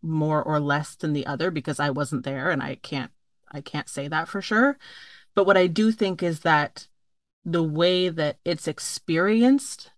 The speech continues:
was so different, in that I think for you, it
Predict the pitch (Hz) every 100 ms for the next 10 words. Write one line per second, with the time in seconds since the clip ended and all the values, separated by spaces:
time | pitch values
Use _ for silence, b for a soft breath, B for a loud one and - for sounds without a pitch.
0 | _ - 170 175 - 196 175 156 160 -
1 | 226 269 - - 180 170 160 147 147 -
2 | - _ _ _ _ _ _ 180 185 202
3 | - - 196 175 156 165 160 156 - 165